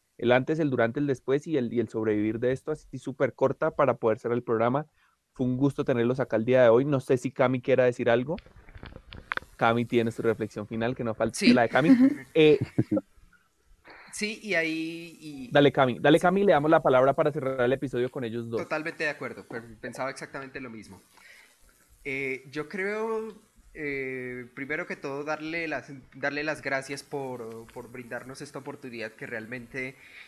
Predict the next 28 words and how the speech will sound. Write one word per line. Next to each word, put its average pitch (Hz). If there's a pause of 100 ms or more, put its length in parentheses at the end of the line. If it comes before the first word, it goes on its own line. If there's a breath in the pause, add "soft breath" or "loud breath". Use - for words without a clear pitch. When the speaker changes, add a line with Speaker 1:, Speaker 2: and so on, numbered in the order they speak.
(140 loud breath)
Speaker 2:
yo 127
creo 123
que 135
ha 127
sido 139
una 131
charla 131
muy, 135 (880 soft breath)
eh, 120
muy 165
rica 160
y 147
muy 151
enriquecedora 131
en, 123
en 127
estos 127
temas, 139
y, 123 (400)
y, 131
mm, 110
y 156
me 139
gusta 156
mucho 151
precisamente 139
por 131
el, 120